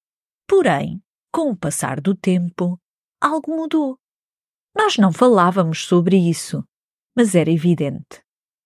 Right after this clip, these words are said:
Mesmo quando gostamos muito de fazer alguma coisa, com o tempo isso pode tornar-se um pouco monótono, não acham? Infelizmente, muitas das coisas que gostávamos de fazer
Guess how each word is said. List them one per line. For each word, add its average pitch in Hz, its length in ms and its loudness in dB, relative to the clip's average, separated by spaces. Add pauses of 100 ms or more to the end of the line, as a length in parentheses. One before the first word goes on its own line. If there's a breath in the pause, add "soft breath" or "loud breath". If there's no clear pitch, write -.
(540)
Mesmo 339 320 -4
quando 160 320 -2
gostamos 254 500 -4
muito 151 520 -4
de - 60 -12
fazer 175 400 2
alguma 180 420 4
coisa, 226 540 0 (420)
com 285 220 0
o 294 60 -4
tempo 311 640 -2 (100)
isso - 320 -2
pode 311 320 -4
tornar-se 208 560 -2
um 240 80 2
pouco 233 340 0
monótono, 185 760 0 (280)
não 170 200 0
acham? 165 420 -2 (1000)
Infelizmente, 175 1000 0
muitas 269 500 0
das 175 180 2
coisas 151 500 -2
que 247 120 4
gostávamos 208 880 0
de - 80 -18
fazer 147 520 -2